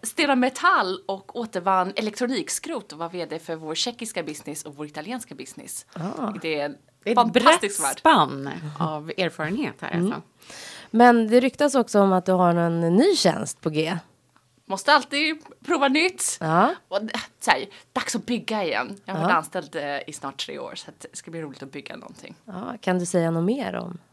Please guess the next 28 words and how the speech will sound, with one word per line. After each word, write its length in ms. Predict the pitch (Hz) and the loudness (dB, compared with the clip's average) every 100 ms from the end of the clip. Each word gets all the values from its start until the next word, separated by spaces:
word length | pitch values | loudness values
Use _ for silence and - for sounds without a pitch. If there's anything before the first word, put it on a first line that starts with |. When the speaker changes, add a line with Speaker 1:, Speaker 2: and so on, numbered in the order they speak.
| _ - | _ -14
Speaker 2:
det 80 | |
här 140 | 147 165 | -10 -10
bygget? 640 | 143 156 143 - - - - _ _ _ _ | -2 -2 -2 -8 -10 -16 -18 _ _ _ _
Speaker 1:
Ja, 160 | 254 - | -10 -2
som 300 | - 381 311 | 2 4 6
vanligt 320 | 359 359 370 | 6 4 2
med 100 | 359 | 0
bygget 280 | 302 269 240 | 2 2 2
så 80 | 254 | -2
tror 280 | - 302 269 | -2 0 2
man 100 | 240 | 2
ju 60 | |
att 80 | 226 | 2
det 80 | 254 | -2
är 80 | 220 | -2
en, 180 | 208 208 | -4 -2
nå-, 180 | 214 190 | 0 0
en 140 | 190 | 0
färdig 480 | - 220 214 196 - | 2 2 2 -2 -2
plan, 420 | 285 294 180 165 | 6 8 8 6
men 80 | 208 | 2
det 60 | |
är 160 | 247 220 | 2 2
väldigt 440 | 302 254 226 226 | 2 2 0 -4
inkrementellt. 920 | 262 220 233 214 185 220 185 - - - - | -6 -6 -4 -4 -4 -4 -6 -6 -6 -8 -6
Eh, 300 | 202 185 190 | -4 -2 -4
så 180 | - | -4
att 220 | 202 196 | -4 -6